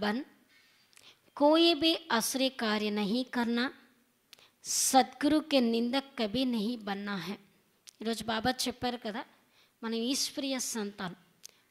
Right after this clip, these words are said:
పరస్పరంలో సోదర సోదరీలయ్యాం. ఈశ్వరీయ సంతానంగా అయ్యి ఒకవేళ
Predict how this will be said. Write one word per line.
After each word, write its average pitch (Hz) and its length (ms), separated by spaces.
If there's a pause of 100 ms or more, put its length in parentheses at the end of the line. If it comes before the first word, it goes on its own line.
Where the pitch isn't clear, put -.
(140)
పరస్పరంలో 262 680 (120)
సోదర 240 320 (140)
సోదరీలయ్యాం. 220 680 (680)
ఈశ్వరీయ 285 400 (180)
సంతానంగా 285 680
అయ్యి 285 200
ఒకవేళ 247 320